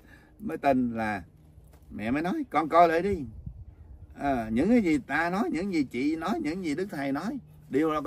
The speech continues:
tốt cho con không à. Có gì không tốt không? Ma quỷ nó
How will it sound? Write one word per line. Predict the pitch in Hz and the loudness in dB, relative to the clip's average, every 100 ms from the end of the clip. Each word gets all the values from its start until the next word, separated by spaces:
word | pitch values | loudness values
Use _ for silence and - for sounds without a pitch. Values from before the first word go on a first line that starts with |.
| 131 | 4
tốt | - 480 | 6 6
cho | 214 | 4
con | 180 196 | 2 2
không | 196 190 | 2 0
à. | 127 95 - - - | -2 -4 -16 -16 0
Có | 226 | 2
gì | 208 | 4
không | 185 190 | 2 4
tốt | 330 415 | 2 2
không? | 208 175 - - - - - - - - - - - | 0 -4 -8 -16 -20 -20 -20 -20 -20 -18 -18 -16 -4
Ma | 160 | 2
quỷ | 196 185 | 6 8
nó | 254 | 8